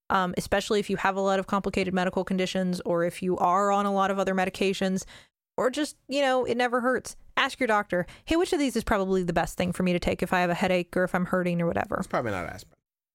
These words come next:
Speaker 1: Probably not.
Speaker 2: Probably not. Uh, folks, that's gonna do it for us this week. Thank you so much for hanging out with us. Um, uh, hey, this is not really related to anything we're doing, but, um, I, uh, we've, uh, uh,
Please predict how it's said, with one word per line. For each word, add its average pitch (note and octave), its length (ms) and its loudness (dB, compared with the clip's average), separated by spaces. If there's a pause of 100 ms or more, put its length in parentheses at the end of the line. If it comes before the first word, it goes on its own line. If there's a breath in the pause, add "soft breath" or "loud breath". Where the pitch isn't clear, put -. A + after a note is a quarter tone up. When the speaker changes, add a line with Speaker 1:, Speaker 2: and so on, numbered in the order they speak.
(340)
Speaker 1:
Probably G3 420 -2
not. - 260 -6
Speaker 2:
Probably F#2 300 -12
not. - 160 -18 (460 loud breath)
Uh, B2 280 0
folks, F#3+ 240 -4
that's F#3+ 160 -4
gonna E3 160 0
do E3 140 0
it D#3 80 -4
for E3 100 0
us C#3+ 80 -2
this D#3 180 -6
week. D3+ 180 -2
Thank D3 200 -4
you D3+ 60 -10
so - 120 -10
much D3 160 -4
for A#2+ 120 -4
hanging B2+ 340 -2
out A#2 280 -2
with C#3 140 -6
us. C#3+ 300 -4
Um, A#2 400 -2 (500 soft breath)
uh, B2 300 0
hey, F#3 400 0 (500)
this E3 140 -4
is D3+ 100 0
not D3+ 160 0
really C#3 300 0
related B2+ 360 0
to B2+ 60 0
anything B2+ 280 -2
we're A#2 160 0
doing, A2+ 320 0
but, A2 260 -2
um, G#2 480 -4 (460)
I, A2 180 -2 (280)
uh, D#2 40 -20 (280)
we've, A2+ 320 -6
uh, F#2+ 400 0 (920)
uh, - 20 -14